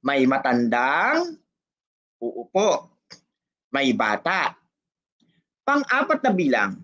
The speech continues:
Kinuha ni Lito ang salungpuwit at ibinigay niya sa kanyang lola. Kinuha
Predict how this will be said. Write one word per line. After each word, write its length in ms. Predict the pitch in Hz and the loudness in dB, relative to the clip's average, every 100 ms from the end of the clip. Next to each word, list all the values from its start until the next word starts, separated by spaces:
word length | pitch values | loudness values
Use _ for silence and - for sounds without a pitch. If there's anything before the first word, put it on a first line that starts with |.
| - _ _ _ _ - | -20 _ _ _ _ -2
Kinuha 640 | 185 180 240 330 330 294 | 2 6 6 4 2 4
ni 160 | 202 160 | 4 4
Lito 560 | 196 226 135 120 120 _ | 2 2 4 4 2 _
ang 240 | 202 202 | 0 0
salungpuwit 880 | 196 190 175 175 170 160 254 160 156 _ _ _ | 2 2 2 2 0 0 2 0 -2 _ _ _
at 240 | - 180 - | -6 -6 -2
ibinigay 480 | 180 160 170 156 143 | -2 2 2 2 2
niya 320 | 143 180 269 | 2 0 -2
sa 160 | - | -2
kanyang 400 | 196 147 123 135 | -2 0 2 2
lola. 400 | 143 165 139 98 98 - _ _ _ _ _ _ | 4 4 2 0 -6 -14 _ _ _ _ _ _
Kinuha 560 | 202 190 214 320 349 | 0 4 4 4 2